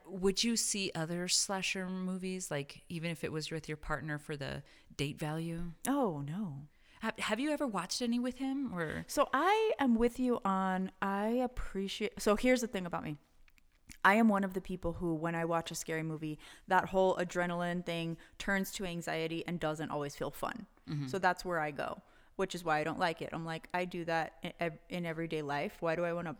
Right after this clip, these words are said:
Speaker 2: pay and make myself <laughs> feel freaked out when I could just walk out my door? That's
Speaker 1: Right.
Speaker 2: totally fine." Um, but I like, well, if I get invested for any amount of time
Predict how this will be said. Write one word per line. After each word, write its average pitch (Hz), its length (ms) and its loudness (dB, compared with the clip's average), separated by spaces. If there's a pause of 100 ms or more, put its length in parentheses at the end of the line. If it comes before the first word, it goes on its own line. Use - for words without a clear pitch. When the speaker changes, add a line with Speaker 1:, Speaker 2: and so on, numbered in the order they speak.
Speaker 2:
pay 170 420 2
and 160 180 -2
make 143 200 -4
myself 240 400 2
<laughs> - 160 -8
feel 277 240 4
freaked 285 360 0
out 302 340 4
when 180 320 4
I 170 180 6
could 196 180 -2
just - 280 -6 (120)
walk 190 280 6
out 240 120 4
my 285 140 0
door? 208 500 2
That's 185 140 -2
Speaker 1:
Right. 156 120 0
Speaker 2:
totally 185 220 2
fine." 220 200 0 (560)
Um, 185 500 4 (300)
but 196 380 6 (580)
I 214 880 0 (680)
like, 208 840 -2 (120)
well, 190 340 8 (320)
if 247 200 4
I 254 140 6
get 233 460 0
invested 208 920 -2 (120)
for - 260 -4
any 202 220 0
amount 196 300 0
of 180 100 -8
time 170 640 -4